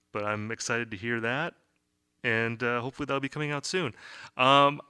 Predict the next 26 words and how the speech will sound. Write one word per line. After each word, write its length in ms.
gotta 180
give 120
a 40
shout 340
out 280
to 320
Derek 360
Madden, 540
the 60
man 180
who 40
makes 200
everything 260
happen, 580
puts 200
it 60
all 140
together. 400
Thank 280
you, 100
Derek. 560
Gotta 180
give 120
a 40
shout 320
out 220